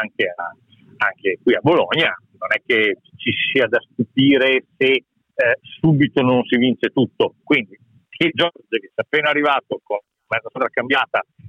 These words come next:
si trovi che alla seconda di Eurolega, dopo aver vinto prima peraltro, perde da, dal,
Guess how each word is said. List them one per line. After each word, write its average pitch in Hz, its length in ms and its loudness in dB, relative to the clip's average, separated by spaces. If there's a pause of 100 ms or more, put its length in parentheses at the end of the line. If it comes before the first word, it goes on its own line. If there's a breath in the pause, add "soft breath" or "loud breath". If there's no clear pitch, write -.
si 110 100 -14
trovi 131 320 0
che - 80 -6
alla 101 160 -4
seconda 135 480 -2
di 127 80 -4
Eurolega, 123 640 0 (160)
dopo 101 200 -4
aver 92 160 -2
vinto 101 140 -14 (200)
prima 120 300 -2
peraltro, 101 480 -2 (280)
perde 113 360 0
da, 98 240 -2
dal, 98 180 -2